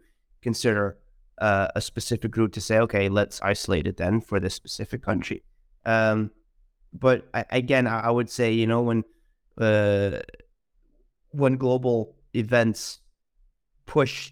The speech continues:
the industry to adopt new technology, we just need to be ready. That's, that's, and then regulators will follow. So if somebody had G M O sunflower oil half a year ago, I'm sure people would have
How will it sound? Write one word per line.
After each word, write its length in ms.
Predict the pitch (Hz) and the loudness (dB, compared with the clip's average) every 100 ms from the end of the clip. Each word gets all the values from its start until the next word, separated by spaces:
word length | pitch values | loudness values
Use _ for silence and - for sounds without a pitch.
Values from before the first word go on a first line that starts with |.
| - | -2
the 120 | 123 | 2
industry 680 | 123 117 - 123 107 98 101 - | 2 0 -4 -2 -2 -2 -8 -6
to 320 | 117 104 98 | 0 0 0
adopt 400 | 104 110 101 - | 2 2 0 0
new 380 | 110 110 101 104 | 2 2 2 -4
technology, 640 | 107 101 107 131 117 107 | -6 0 2 2 2 0
we 140 | 110 113 | 0 -2
just 160 | 117 | -4
need 120 | 110 | -4
to 60 | - | -2
be 100 | 101 | 2
ready. 280 | 101 113 - _ _ _ _ _ _ _ _ - | 2 2 -4 _ _ _ _ _ _ _ _ 0
That's, 420 | 113 110 - - | 2 2 -2 -6
that's, 300 | - 117 110 | 2 2 2
and 200 | 113 110 | 0 2
then 180 | 120 120 | 2 2
regulators 480 | 110 110 107 101 95 | 2 2 0 0 -2
will 100 | 95 | -4
follow. 420 | 113 104 87 - | -2 -2 -4 -8
So 240 | - 110 107 | -4 -2 0
if 100 | 107 | 0
somebody 340 | 127 117 117 | -2 0 0
had 280 | 107 110 107 _ _ _ 110 | 2 0 0 _ _ _ -10
G 200 | - 120 | 0 2
M 120 | 110 | 4
O 100 | 110 | 0
sunflower 500 | - 117 113 107 101 | 0 -2 0 0 2
oil 300 | 101 104 98 | 2 2 2
half 260 | 101 107 | 0 -2
a 60 | 101 | 0
year 160 | 107 113 | 2 2
ago, 240 | 104 95 | 4 2
I'm 140 | 101 | 2
sure 240 | 107 - 107 | 0 0 -2
people 280 | - - 98 | -2 -4 -2
would 100 | 98 | 0
have 180 | 95 | -2